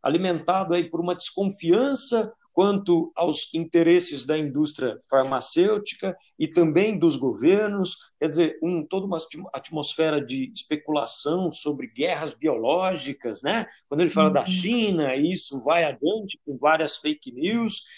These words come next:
Speaker 1: e aí, pra vo-, tocar num assunto que você
Speaker 2: Uhum.
Speaker 1: bem lembrou,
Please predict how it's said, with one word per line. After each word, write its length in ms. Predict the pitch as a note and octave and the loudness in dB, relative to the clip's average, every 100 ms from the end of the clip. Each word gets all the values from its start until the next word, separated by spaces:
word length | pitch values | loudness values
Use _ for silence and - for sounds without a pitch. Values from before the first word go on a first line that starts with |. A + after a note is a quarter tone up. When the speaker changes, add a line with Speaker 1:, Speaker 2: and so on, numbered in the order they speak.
| - - | -20 -8
Speaker 1:
e 120 | A3+ | 2
aí, 260 | A#3 G#3+ A#3+ | 2 4 0
pra 220 | - A3+ | 2 2
vo-, 200 | F3+ F#3 - | 0 -4 0
tocar 380 | F#3+ F#3 E3 D#3+ | 0 2 2 2
num 160 | D3+ | 0
assunto 400 | C#3+ - C3+ B2 | -2 -4 -8 -12
que 100 | - | -12
você 320 | B2 C3 G3 | -6 0 2
Speaker 2:
Uhum. 60 | F#3 | 2
Speaker 1:
bem 240 | F3+ B2 | -2 -6
lembrou, 480 | B2 B2 D3+ G3 - | -8 -6 -2 -2 -2